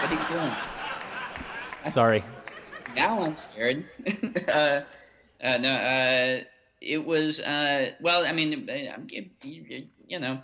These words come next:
Speaker 1: life hasn't really changed at all, except that I'm working on,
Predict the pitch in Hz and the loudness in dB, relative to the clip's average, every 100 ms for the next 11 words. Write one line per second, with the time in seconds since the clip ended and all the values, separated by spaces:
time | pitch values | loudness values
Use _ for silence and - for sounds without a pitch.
0 | 123 110 92 - 127 131 117 123 120 120 | -10 -14 -14 -4 -2 0 -2 -2 -4 -4
1 | 110 120 120 117 107 123 104 104 104 - | -2 -2 -2 0 2 2 2 2 -2 0
2 | 107 107 110 113 104 104 104 101 | -2 0 -2 -2 -6 -4 -4 -6